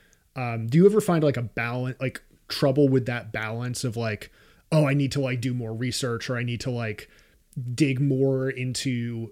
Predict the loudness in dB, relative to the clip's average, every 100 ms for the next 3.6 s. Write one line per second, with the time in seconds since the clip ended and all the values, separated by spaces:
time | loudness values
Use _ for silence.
0 | -8 -8 -6 -8 -2 0 0 -2 -6 -4
1 | -2 -2 -2 -2 -2 -2 -2 -2 -6 -8
2 | _ _ _ _ _ -2 2 2 2 4
3 | 2 2 2 2 0